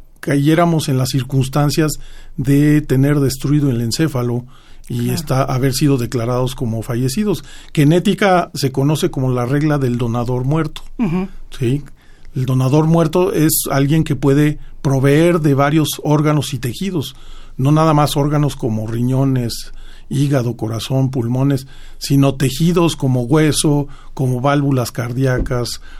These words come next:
Speaker 1: como tendones, como segmentos de arteria, córneas,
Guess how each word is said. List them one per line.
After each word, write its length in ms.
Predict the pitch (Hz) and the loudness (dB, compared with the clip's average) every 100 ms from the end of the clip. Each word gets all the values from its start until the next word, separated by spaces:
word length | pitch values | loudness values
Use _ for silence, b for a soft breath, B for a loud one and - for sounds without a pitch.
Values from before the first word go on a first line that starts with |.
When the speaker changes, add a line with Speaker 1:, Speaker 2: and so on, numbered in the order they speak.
| B | B
Speaker 1:
como 280 | 135 120 131 | -4 -2 -2
tendones, 720 | 135 127 127 139 139 131 127 | 0 2 4 4 4 2 0
como 240 | - 120 120 | -4 -4 -2
segmentos 560 | 131 120 139 135 127 | -2 2 2 2 0
de 80 | 120 | 0
arteria, 640 | 107 - 131 131 135 131 B B B B | -4 -2 0 2 2 0 B B B B
córneas, 800 | 147 151 147 147 143 139 - | 2 4 4 4 4 2 -2